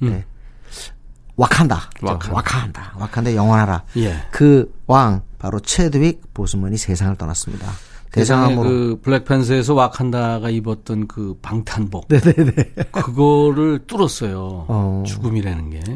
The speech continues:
Speaker 2: 네네.
Speaker 1: 참 그런 거죠. 예.
Speaker 2: 대장암이라고 하는데 하여튼 마흔넷 안 되는 나이에 세상을 떠났습니다. 어, 저는 충격이었어요.
Speaker 1: 음.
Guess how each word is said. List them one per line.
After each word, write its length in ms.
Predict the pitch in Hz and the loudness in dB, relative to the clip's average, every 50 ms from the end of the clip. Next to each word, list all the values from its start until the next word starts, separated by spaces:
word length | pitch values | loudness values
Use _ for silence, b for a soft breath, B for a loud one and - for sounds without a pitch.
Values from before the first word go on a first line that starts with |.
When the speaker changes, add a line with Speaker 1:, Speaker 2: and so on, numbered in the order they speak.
| 131 | -4
Speaker 2:
네네. 120 | - 110 101 | -2 0 0
Speaker 1:
참 200 | 95 107 117 92 | 0 0 -2 0
그런 240 | 92 123 117 117 117 | 0 2 2 2 2
거죠. 360 | 120 104 85 92 95 113 110 98 | 0 -4 -4 -6 -6 -8 -6 -6
예. 160 | 92 85 78 69 69 B B B B B B B B B B - | -6 -6 -6 -6 -10 B B B B B B B B B B 0
Speaker 2:
대장암이라고 640 | 131 123 117 127 127 123 117 120 117 113 107 107 107 | 2 4 4 6 6 6 4 4 4 2 0 0 0
하는데 500 | 101 104 101 101 101 110 110 110 107 110 | 0 0 -2 -2 -2 -2 -2 -2 -2 -2
하여튼 480 | 110 113 - - 151 156 147 127 - - - - - | -4 -4 -2 0 2 2 2 2 0 -6 -12 -8 -2
마흔넷 560 | 117 117 123 135 151 147 135 123 123 123 113 107 127 139 - | 2 4 4 6 6 4 4 4 4 2 2 2 0 -2 -4
안 220 | - 92 87 110 113 | -2 -2 0 2 4
되는 240 | 131 127 127 120 110 | 4 4 4 2 2
나이에 380 | 98 87 87 90 90 87 104 104 | 0 0 -2 -2 -4 -4 -4 -6
세상을 400 | - - 90 - 85 73 80 82 | -6 -8 -8 -6 -6 -6 -6 -8
떠났습니다. 720 | - 104 113 107 - - - - 76 - - - - - - b b b b b | -8 -10 -10 -10 -10 -12 -12 -14 -14 -14 -16 -16 -20 -20 -20 b b b b b
어, 200 | - 147 160 160 | -2 0 2 2
저는 320 | - - 139 151 160 143 b b b b b - - | 4 4 4 6 6 4 b b b b b -18 -10
충격이었어요. 680 | - - - 226 190 170 139 117 110 104 - 123 113 127 | -6 -2 0 4 4 4 4 4 2 0 -2 -2 0 2
Speaker 1:
음. 220 | 123 113 101 90 | 2 2 0 -2